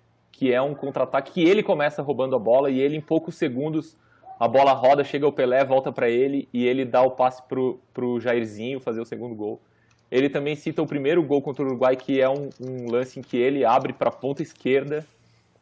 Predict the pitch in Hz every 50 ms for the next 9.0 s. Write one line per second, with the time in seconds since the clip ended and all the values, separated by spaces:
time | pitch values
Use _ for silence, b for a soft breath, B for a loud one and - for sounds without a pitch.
0 | _ _ _ _ _ _ _ 120 127 123 127 - 143 135 131 139 131 123 123 139
1 | 143 143 135 117 120 123 135 135 - 131 - - 120 113 120 131 135 127 127 123
2 | 135 131 143 131 131 120 120 117 123 131 135 135 131 131 131 131 131 - 135 123
3 | 120 117 123 120 - 120 107 123 123 127 127 135 127 131 - _ _ _ _ _
4 | _ _ _ _ - 123 123 113 117 123 127 123 120 - 123 120 - 110 107 110
5 | 113 123 131 135 139 - - 120 127 127 160 143 135 - 147 139 143 139 196 220
6 | 196 208 208 208 202 196 - 190 170 - - 180 170 147 - - 107 101 107 120
7 | 131 139 147 160 170 160 135 131 143 151 127 110 120 135 131 147 160 151 143 -
8 | 147 139 135 135 107 107 123 135 127 - - 107 101 117 127 139 131 117 101